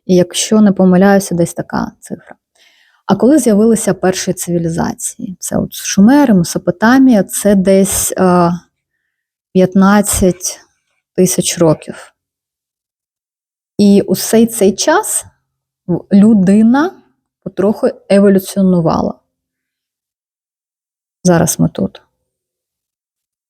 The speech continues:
І що ж сказати про нас з вами, коли за декілька десятиріч життя змінилося, ну, просто до такої невпізнаваності, що не дай Боже.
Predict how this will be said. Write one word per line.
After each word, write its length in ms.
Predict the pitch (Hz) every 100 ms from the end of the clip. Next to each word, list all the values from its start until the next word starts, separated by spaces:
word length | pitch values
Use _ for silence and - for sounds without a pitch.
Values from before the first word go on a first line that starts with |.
| _ _
І 300 | 196 190 175
що 220 | - - 262
ж 60 |
сказати 480 | - 202 202 214 196
про 120 | - 190
нас 220 | 185 175
з 120 | 170
вами, 340 | 185 294 359
коли 400 | 226 185 185 214
за 140 | 196 185
декілька 540 | 165 202 208 180 -
десятиріч 840 | 170 180 - 175 180 240 370 - -
життя 360 | 180 180 - 180
змінилося, 720 | 190 185 196 240 247 - 170
ну, 120 | 180
просто 340 | - 196 -
до 100 | 180
такої 420 | - - 214 262
невпізнаваності, 1200 | 233 196 190 180 - 175 170 165 160 160 165 -
що 140 | - 175
не 80 | 170
дай 160 | 185
Боже. 400 | 175 170 - -